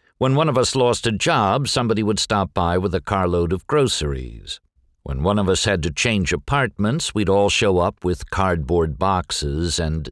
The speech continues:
donuts. At work, I was surrounded by twenty-something journalists with similarly curated Twitter feeds.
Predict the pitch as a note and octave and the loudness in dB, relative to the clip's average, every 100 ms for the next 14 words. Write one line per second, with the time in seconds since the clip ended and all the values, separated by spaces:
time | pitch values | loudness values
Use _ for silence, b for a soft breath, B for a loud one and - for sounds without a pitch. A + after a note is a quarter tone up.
0 | - G#2 A2+ F#2 B1+ A1+ - - _ _ | -4 0 2 0 -2 -8 -12 -14 _ _
1 | _ _ _ _ _ _ _ - D3+ E3+ | _ _ _ _ _ _ _ -4 -2 2
2 | F#3+ F3 - D#3 C#3+ C#3 - C#3+ C3+ C3+ | 4 4 2 0 2 2 2 2 2 2
3 | A#2+ A2+ A#2 G#2 D3+ C#3 B2 - A#2+ G#2 | 0 2 0 0 -2 0 0 0 0 2
4 | G2+ D2+ A2+ B2 F2+ C2+ F#2 C#3 - - | 0 2 0 2 0 0 -2 -4 -6 -6
5 | - D#2 - - B2+ A2+ G2+ F#2 F2+ - | -4 -4 -4 -2 0 2 2 2 0 -2
6 | - C3 A2 G2 F2 F#2 D#2+ - F#3+ F2+ | -2 2 2 2 2 0 -2 -2 0 0
7 | D2+ - D2+ C2 B1 A1 - | -2 -2 -4 -4 -8 -12 -14